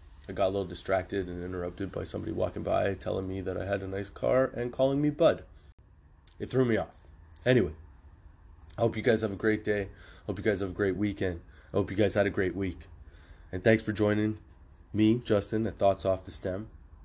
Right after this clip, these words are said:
Again, you can catch us on in-, catch us, catch me on Instagram at thoughts underscore off underscore the underscore stem. Same on Twitter. Just search it up. You'll find it. Follow along. You get updates, some awesome content, some pictures.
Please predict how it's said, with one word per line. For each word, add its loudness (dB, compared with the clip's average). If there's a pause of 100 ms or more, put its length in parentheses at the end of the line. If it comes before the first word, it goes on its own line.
(280)
Again, 4
you 2
can -6
catch -2
us -4
on 0
in-, -2 (100)
catch -4
us, -2
catch 2
me 4
on 2
Instagram -2 (560)
at 0
thoughts 4
underscore -4
off 2
underscore -4
the -2 (220)
underscore -4
stem. -2 (800)
Same 4
on 2
Twitter. 2
Just -6
search -4
it -6
up. -2
You'll -4
find -2
it. -10
Follow 6
along. 2
You -4
get -2
updates, 0 (600)
some 0
awesome 2
content, 2
some -8
pictures. -2